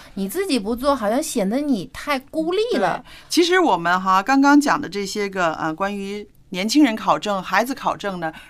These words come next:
Speaker 2: 让我们听的啊，都觉得没有什么，呃，信心，灰头土脸的，你不觉得吗？我们说一说别的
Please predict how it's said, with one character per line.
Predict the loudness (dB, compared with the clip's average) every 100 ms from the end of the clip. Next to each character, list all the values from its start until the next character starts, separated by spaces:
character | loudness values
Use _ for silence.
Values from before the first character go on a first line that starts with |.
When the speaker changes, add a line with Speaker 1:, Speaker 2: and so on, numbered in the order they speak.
| 2
Speaker 2:
让 | 4 4
我 | 2
们 | -4 -8
听 | -6 2 4
的 | 4
啊， | 0 -2
都 | -4 -8
觉 | -8 -8
得 | -4 0 -2 -4 -20 -10
没 | 0
有 | 0 0
什 | -4 -4
么， | 0 2 0 -4 -20 -20 -8
呃， | -6 -6 -10 _ _
信 | -8 2 2
心， | 2 0 -2 -4 _ _
灰 | 0 2
头 | 2 -2
土 | -4 -6 -4
脸 | -4 -6
的， | -6 -8 -8 _ -14
你 | -8
不 | -8
觉 | -4 -4
得 | -4
吗？ | -4 -4 -8
我 | -6 -4
们 | -2
说 | 0
一 | 0
说 | 0 -2
别 | -2 0 0 4
的 | 4 4